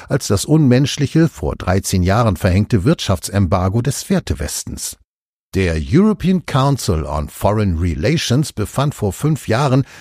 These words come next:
dieses Sanktionsregime bewirke massive Zunahme von Armut und Hunger. Man müsse diese Zwangsmaßnahmen als Politik der verbrannten Erde einstufen,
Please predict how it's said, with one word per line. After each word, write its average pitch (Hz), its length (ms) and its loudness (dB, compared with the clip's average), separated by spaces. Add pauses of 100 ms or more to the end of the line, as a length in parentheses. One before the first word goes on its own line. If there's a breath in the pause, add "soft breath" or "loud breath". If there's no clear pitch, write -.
(140 loud breath)
dieses 170 380 2
Sanktionsregime 127 1000 2
bewirke 117 600 4 (320 soft breath)
massive 113 460 0
Zunahme 85 540 0
von 80 200 -2
Armut 90 380 0
und - 240 -8
Hunger. 110 280 2 (300 soft breath)
Man 117 160 4
müsse 101 220 4
diese 76 300 0
Zwangsmaßnahmen 87 880 0
als 76 180 -6
Politik - 460 0
der 78 140 0
verbrannten 87 540 -2
Erde 98 380 0
einstufen, 76 600 -4